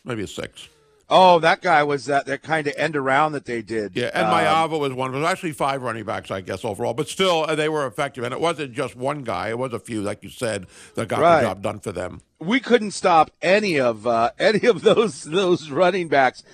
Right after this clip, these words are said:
Speaker 2: Again, they played smash mouth football. It's not something you're used to seeing from U N L V.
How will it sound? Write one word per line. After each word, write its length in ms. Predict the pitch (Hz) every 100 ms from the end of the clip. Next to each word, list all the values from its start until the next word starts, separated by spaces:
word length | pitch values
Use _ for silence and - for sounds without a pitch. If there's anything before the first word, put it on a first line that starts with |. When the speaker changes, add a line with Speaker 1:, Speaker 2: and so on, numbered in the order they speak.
| - -
Speaker 2:
Again, 320 | 226 220 101 _ _ _ -
they 300 | 139 277 277
played 460 | 175 233 220 180
smash 680 | 147 - 156 180 208 220 -
mouth 400 | 175 175 180 165
football. 640 | - 185 - 131 110 85
It's 240 | 123 - 151
not 260 | 208 339
something 420 | - 214 208 190 175
you're 140 | 160
used 420 | 147 196 240 -
to 160 | 170 139 _ _ _
seeing 640 | - - 247 214 127 143 175 _ _ _
from 240 | - 175
U 220 | 175 202 190
N 100 | 202
L 180 | 226
V. 440 | 208 285 214 92